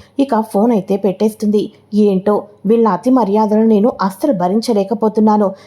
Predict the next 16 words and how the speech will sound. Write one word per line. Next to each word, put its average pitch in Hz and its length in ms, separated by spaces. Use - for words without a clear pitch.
వీళ్ళు 262 280
నిజంగానే 226 580
మారిపోయారా, 214 800
లేకపోతే 269 560
మారిపోయినట్టు 226 800
నటిస్తున్నారో 214 760
నాకైతే 208 560
అర్థం 208 280
కావటం 220 400
లేదు. 202 260
ఇంకేం 202 420
చేస్తాం, 233 340
ఇంటికి 269 340
వెళ్ళటమే 208 380
మిగిలింది 226 580
అని 226 100